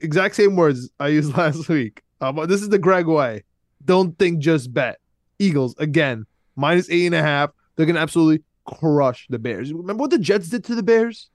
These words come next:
Do you guys? You know, this is the Philadelphia Eagles. Same deal. Justin Fields might be hurt, might be not. It's the same thing. It's deja vu. Eight and a half. Take the Philadelphia Eagles.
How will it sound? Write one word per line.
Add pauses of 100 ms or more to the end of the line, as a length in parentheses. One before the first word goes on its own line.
(360)
Do
you
guys?
You
know, (280)
this
is (200)
the
Philadelphia
Eagles.
Same
deal. (120)
Justin
Fields
might
be
hurt,
might
be
not.
It's
the
same
thing.
It's
deja
vu. (360)
Eight
and
a
half. (260)
Take
the
Philadelphia
Eagles.